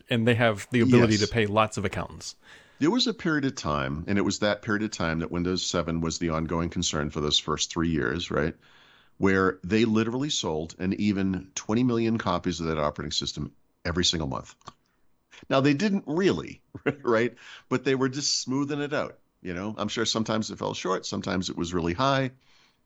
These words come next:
Speaker 2: whatever the thing was. And for whatever accounting reasons, and you, you know, it, it helped the stock price, whatever, whatever the rationale was, this thing was, and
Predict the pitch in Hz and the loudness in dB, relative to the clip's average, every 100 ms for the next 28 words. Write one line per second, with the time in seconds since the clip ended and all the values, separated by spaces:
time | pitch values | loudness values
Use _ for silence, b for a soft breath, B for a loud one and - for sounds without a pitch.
0 | _ - 95 110 107 98 101 95 92 95 | _ -2 0 2 0 0 -2 -2 -2 -4
1 | 95 107 110 139 165 156 135 - 120 120 | -6 -4 -2 -2 -2 -4 -4 -4 -4 -4
2 | 120 110 113 107 107 101 90 90 90 - | -4 -2 0 0 0 0 0 0 0 0
3 | 90 78 76 - - - 80 104 - 98 | -4 -4 -4 -8 -6 -8 -4 -2 0 0
4 | - 90 - 95 90 110 120 113 95 - | 2 0 0 -2 0 2 2 2 -2 -6
5 | _ _ _ _ _ _ - 113 139 139 | _ _ _ _ _ _ -4 -2 2 2
6 | 120 113 92 87 82 80 76 - - _ | 2 0 -4 -4 -4 -4 -6 -10 -18 _
7 | _ _ 98 95 95 90 78 71 - 69 | _ _ -6 -4 -2 -2 -4 -6 -8 -10